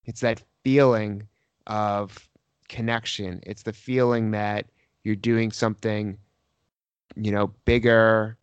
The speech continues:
than yourself. And that's what people really want. And so in, in the book, I looked at, you know, what are the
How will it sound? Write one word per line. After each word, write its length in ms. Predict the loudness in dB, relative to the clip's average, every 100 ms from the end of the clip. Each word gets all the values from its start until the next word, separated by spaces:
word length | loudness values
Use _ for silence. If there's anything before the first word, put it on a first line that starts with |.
| _ -12
than 420 | -6 -2 -2 -2
yourself. 680 | -2 -2 2 2 0 -8 -18 -20 _ _ -8
And 140 | -2
that's 220 | -2 0
what 120 | -4 -4
people 240 | -4 0
really 280 | 2 2 2
want. 340 | 2 2 -2
And 160 | -8 -8
so 280 | -2 0 0
in, 240 | -2 -6 -10 _ _
in 100 | -4
the 80 | -4
book, 380 | 2 2 2 0
I 80 | -4
looked 300 | -4 -4 -4
at, 240 | -2 -2 -4 _ _ -4
you 80 |
know, 100 | 0
what 140 | 2 2
are 60 |
the 160 | 0